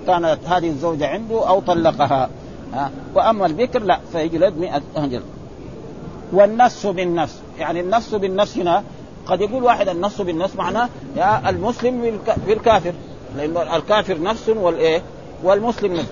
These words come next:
وكذلك مثلًا، آه، العبد، آه، بالحر،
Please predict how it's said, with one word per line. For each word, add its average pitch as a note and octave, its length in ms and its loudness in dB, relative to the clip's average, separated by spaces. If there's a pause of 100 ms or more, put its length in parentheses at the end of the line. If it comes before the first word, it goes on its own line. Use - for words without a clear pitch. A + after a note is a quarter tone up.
وكذلك G3 500 4
مثلًا، F#3 440 2 (340)
آه، D#3+ 240 2
العبد، F3+ 380 4 (1000)
آه، G#3 220 6
بالحر، G#3+ 520 2